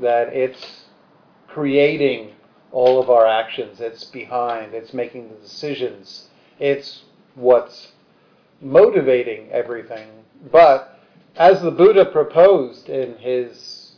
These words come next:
chain of causation, actually thought arises very, very late after most of our actions and impulses have already been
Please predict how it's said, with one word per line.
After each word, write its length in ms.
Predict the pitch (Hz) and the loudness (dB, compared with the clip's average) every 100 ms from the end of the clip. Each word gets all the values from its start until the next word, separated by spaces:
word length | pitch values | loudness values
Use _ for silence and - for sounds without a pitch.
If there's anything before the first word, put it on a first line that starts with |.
| _ | _
chain 640 | - - 147 147 131 123 123 - | -14 -2 -2 -2 -6 -10 -14 -4
of 440 | 117 117 110 107 _ _ _ _ _ | -2 0 -2 -4 _ _ _ _ _
causation, 800 | 135 127 120 123 139 - 110 - _ _ _ _ _ _ _ | 2 2 2 -8 -8 -8 -10 -10 _ _ _ _ _ _ _
actually 520 | 135 143 - 160 131 | 0 0 -2 -6 -6
thought 500 | - 156 147 143 123 | -2 4 6 6 2
arises 520 | 127 120 120 117 117 107 | -2 0 2 0 -10 -10
very, 320 | 113 117 127 | -4 -2 -2
very 300 | 123 117 110 | -2 -4 -4
late 340 | 117 117 107 | -6 -6 -8
after 360 | 110 110 110 123 | -6 -6 -6 -12
most 440 | 117 120 117 - | -12 -12 -12 -14
of 120 | 123 113 | -8 -2
our 180 | 113 | 0
actions 640 | 113 110 110 - 113 110 104 | 0 -4 -6 -12 -16 -16 -20
and 120 | 110 | -18
impulses 640 | 117 - 113 110 120 107 | -18 -10 -10 -10 -16 -16
have 160 | 110 107 | -16 -10
already 460 | 113 127 143 135 | -2 2 2 0
been 500 | 127 120 120 117 110 | -4 -2 -2 -6 -16